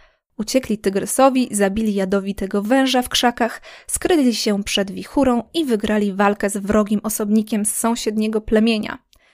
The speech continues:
Jesteś efektem tych wszystkich małych i dużych wygranych. Jest powód do świętowania. Tylko teraz rodzi się pytanie, czy aby na pewno walka albo ucieczka były najlepszymi strategiami dla kobiet.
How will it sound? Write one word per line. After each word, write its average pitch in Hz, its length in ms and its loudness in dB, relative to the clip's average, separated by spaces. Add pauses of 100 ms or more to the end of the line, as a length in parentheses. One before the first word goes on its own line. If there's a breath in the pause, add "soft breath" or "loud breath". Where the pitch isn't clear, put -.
(180)
Jesteś 214 380 -2
efektem 247 560 0
tych - 160 -12
wszystkich - 500 -6
małych 302 460 2 (140)
i 330 120 0
dużych 202 380 -2
wygranych. 196 680 -2 (380 soft breath)
Jest 269 280 2
powód 202 360 0
do 190 120 -4
świętowania. 190 800 -4 (280)
Tylko 220 240 0
teraz 523 300 2
rodzi 262 200 4
się 220 120 0
pytanie, 262 460 0
czy - 220 -4
aby 381 180 0 (120)
na 247 100 4
pewno 214 420 2
walka 254 480 0
albo 269 320 2
ucieczka 220 480 -2
były 320 300 4
najlepszymi 226 600 0
strategiami 208 680 -4
dla 196 180 -2
kobiet. - 640 -6